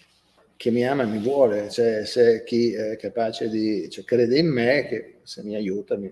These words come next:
ben, ben venga, potremmo fare delle cose buone. La Formula uno, ma sarebbe stata, sì, ric-, guarda, una sera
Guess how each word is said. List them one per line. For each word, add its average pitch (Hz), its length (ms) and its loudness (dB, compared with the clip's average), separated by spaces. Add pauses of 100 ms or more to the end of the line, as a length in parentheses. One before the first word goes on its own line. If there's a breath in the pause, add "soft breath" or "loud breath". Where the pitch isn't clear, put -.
(140)
ben, 98 240 -10
ben 101 180 -8
venga, 127 320 2
potremmo 120 400 -6
fare 123 220 -2
delle 120 200 0
cose 139 280 -4
buone. 127 180 0
La - 60 -6
Formula 233 320 0
uno, 220 280 0 (520 loud breath)
ma - 220 -10
sarebbe 165 440 2
stata, 170 580 0
sì, 131 560 2
ric-, 131 240 -2
guarda, 139 220 2
una 151 160 -2
sera 135 640 0